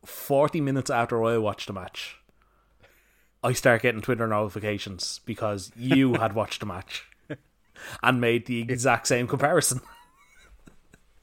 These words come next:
Speaker 1: And all I could think was, "That bastard found a picture." <laughs>
Speaker 2: Yeah. Yeah. Oh, no, I actually just screenshot
Speaker 1: Oh, did you?
Speaker 2: my
Speaker 1: Okay, yeah,
Speaker 2: laptop.
Speaker 1: yeah, there you go.
Speaker 2: <laughs> Yeah, yeah, yeah. I had to. Um,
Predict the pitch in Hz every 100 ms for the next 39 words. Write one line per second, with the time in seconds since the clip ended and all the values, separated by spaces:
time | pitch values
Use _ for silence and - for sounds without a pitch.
0 | 233 185 160 - 180 170 185 160 156 156
1 | 131 127 - 123 127 131 - 120 127 170
2 | 113 - - 151 - 180 - - - -
3 | - - 131 127 - - _ - 120 143
4 | 147 131 131 120 - 98 98 - 113 123
5 | 131 143 135 127 120 113 110 107 117 117
6 | 113 - 101 226 220 220 190 147 139 135
7 | 139 123 131 - - - - - _ 104
8 | 98 104 - 95 87 - - - 90 90
9 | 87 85 87 87 82 80